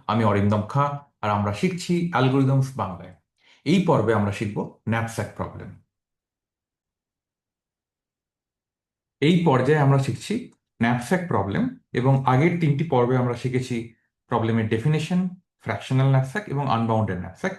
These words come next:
পরের, এই পর্ব এবং পরের চারটি পর্বে মোট আমরা শিখব জিরো ওয়ান ন্যাপস্যাক সম্পর্কে।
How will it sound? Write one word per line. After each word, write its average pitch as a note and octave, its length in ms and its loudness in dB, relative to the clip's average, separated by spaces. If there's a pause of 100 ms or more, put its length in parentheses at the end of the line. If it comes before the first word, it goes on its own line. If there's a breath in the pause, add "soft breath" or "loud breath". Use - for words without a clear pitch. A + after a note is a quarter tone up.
(760 soft breath)
পরের, F3+ 400 4
এই F3 160 2
পর্ব F#3 200 4
এবং F#3 260 4
পরের D3 320 4
চারটি C3+ 420 -2
পর্বে A#2+ 280 -2
মোট B2+ 260 0
আমরা A2+ 200 -4
শিখব A2+ 460 -8
জিরো C3 220 6
ওয়ান B2+ 160 4
ন্যাপস্যাক G#2+ 360 -2
সম্পর্কে। - 440 -14